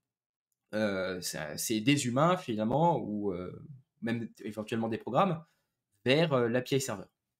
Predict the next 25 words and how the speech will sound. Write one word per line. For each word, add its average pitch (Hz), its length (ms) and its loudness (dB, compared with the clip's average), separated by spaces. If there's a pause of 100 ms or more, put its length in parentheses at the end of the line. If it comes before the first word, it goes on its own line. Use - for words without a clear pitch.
(2250)
Ensuite, 160 380 4
on 135 80 4
a 123 80 6
quelque 165 200 2
chose 202 180 2
d'un, 127 240 6
d'un 165 120 2
peu 160 120 2
plus 202 120 2
complexe 165 440 2
dans 117 100 0
Kubernetes 107 320 0
qui 190 240 -4
s'appelle 123 260 -2
l'aggregation 147 540 4
layer. 110 320 0 (880)
Euh, 101 420 -4 (120)
c'est - 180 -4
la 120 120 6
communication 180 960 0
entre - 200 -10
l'A 147 120 2
P 170 140 0
I 165 40 2
server 131 360 -2